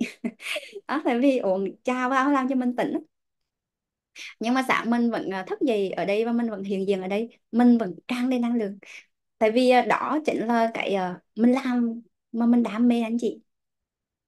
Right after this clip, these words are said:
Dạ. À, ví dụ như là câu lạc bộ anh chị. Mà đi du lịch ở đâu anh chị? <laughs> Thì, à, hôm nay là trời nắng hay là trời mưa? À, nhưng mà hôm bữa anh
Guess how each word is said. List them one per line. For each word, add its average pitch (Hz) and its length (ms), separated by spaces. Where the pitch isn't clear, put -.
Dạ. 196 140
À, 202 140
ví 185 200
dụ 202 120
như 226 380
là 269 160
câu 240 100
lạc 233 140
bộ 202 120
anh 202 200
chị. 240 180
Mà 226 500
đi 226 160
du 254 80
lịch 226 120
ở 185 100
đâu 196 180
anh 233 180
chị? - 200
<laughs> 196 320
Thì, 220 120
à, 226 100
hôm 226 220
nay 226 180
là 240 160
trời 226 180
nắng - 260
hay 214 120
là 233 140
trời 226 160
mưa? 220 280
À, 196 280
nhưng 214 140
mà 240 80
hôm 240 140
bữa 202 80
anh 190 160